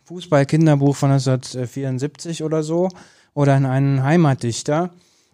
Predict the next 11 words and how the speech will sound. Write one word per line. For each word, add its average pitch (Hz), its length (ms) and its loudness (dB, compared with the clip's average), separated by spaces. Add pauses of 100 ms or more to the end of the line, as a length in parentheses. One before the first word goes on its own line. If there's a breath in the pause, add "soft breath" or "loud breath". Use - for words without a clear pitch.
(120)
aber 143 380 0
nicht 165 220 -2
unbedingt 151 360 -2
an 135 100 -4
jemanden, 139 580 -2
der 131 280 0
so 135 80 -4
ein 131 180 0
wunderbares 131 560 2
Buch 131 240 -6
schreibt, - 560 -4